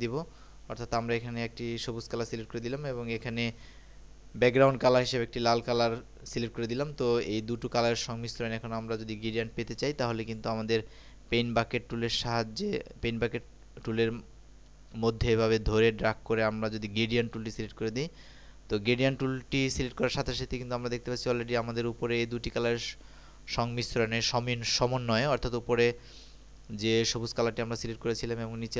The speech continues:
লাল কালারটি সিলেক্ট করেছিলাম, এই সবুজ এবং লালের সমন্বয়ে দুটি কালারের একটি গ্রেডিয়েন্ট already তৈরি হয়ে গিয়েছে। তো আমরা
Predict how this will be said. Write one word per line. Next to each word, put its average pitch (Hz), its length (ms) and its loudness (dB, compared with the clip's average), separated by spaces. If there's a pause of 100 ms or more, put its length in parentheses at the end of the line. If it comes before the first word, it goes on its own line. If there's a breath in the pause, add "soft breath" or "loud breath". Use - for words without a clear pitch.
লাল 113 160 4
কালারটি 113 280 -8
সিলেক্ট 110 220 -8
করেছিলাম, 120 360 -6
এই 110 120 -4
সবুজ 110 260 -2
এবং 113 180 -4
লালের 110 220 2 (100)
সমন্বয়ে 113 420 -6
দুটি 113 220 -6
কালারের 113 380 4 (640)
একটি - 220 -8 (460)
গ্রেডিয়েন্ট 107 380 0
already 110 260 -4 (180)
তৈরি 113 220 0
হয়ে 107 180 -2
গিয়েছে। 110 280 -4 (680 loud breath)
তো - 120 -4
আমরা 113 160 2